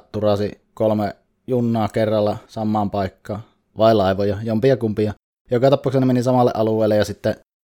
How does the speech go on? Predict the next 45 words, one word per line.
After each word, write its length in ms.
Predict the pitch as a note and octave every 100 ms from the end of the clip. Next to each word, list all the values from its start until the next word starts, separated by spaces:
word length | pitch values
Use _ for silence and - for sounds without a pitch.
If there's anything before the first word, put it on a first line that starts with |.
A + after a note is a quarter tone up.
| _
siitä 260 | - A2 A2
syystä 360 | G#2+ - A2+ - -
tää 140 | G#2
pelaaja 380 | A2 A#2 A#2 G#2+
sai 240 | G#2+ G2 - _ _ _ -
aika 220 | A2+ A#2
paljon 220 | A2+ A2
pisteitä, 500 | G#2+ - - G#2+ G#2 - _ _ _ -
varsinkin 340 | A#2 A2 A2
pelin 280 | - G2+ G#2
lopussa. 420 | G2 G#2 - G#2+ - _ _ _ _ _
Mut 140 | C3
se 100 | B2+
nyt 160 | C3+ C#3
ei 100 | D#3
rikkonut 360 | D3 - C#3 B2+
sitä 220 | B2+ B2
peliä, 320 | B2+ B2 A2+
mulle 260 | A#2+ A#2+ B2
jäi 140 | C3+
hyvä 240 | B2+ B2
mieli, 240 | A#2+ A2 G#2+
vaikka 240 | G#2 -
toiseksi 320 | G#2 G#2 G#2
tulinkin, 340 | - G#2+ G2+ C#2
enkä 220 | G2+ G#2
voittanut 380 | G2+ - G#2 F#2+
tätä 200 | G2 G2+
peliä. 320 | G2+ G2+ G2+
Ja 160 | G2 G2 - _ -
minun 200 | B2+ C3+
mielestä, 460 | C3+ C3 C3+ A#2+ -
tai 120 | A#2 A#2
ainakin 240 | C3 C3
vaikutti 360 | C#3 C3 C3 B2
siltä, 220 | A#2+ A#2
että 160 | B2+
kaikki 340 | A#2+ B2+ B2 A2+
tykkäs 280 | A2 A2 -
tästä 220 | G2 G#2
pelistä, 360 | A2 G2+ -
kenen 220 | F#2 G#2+ G2+
kanssa 180 | F#2+
tätä 200 | G2+ G2+
pelattiin. 640 | G2+ G2+ G2 F#2 _ G2+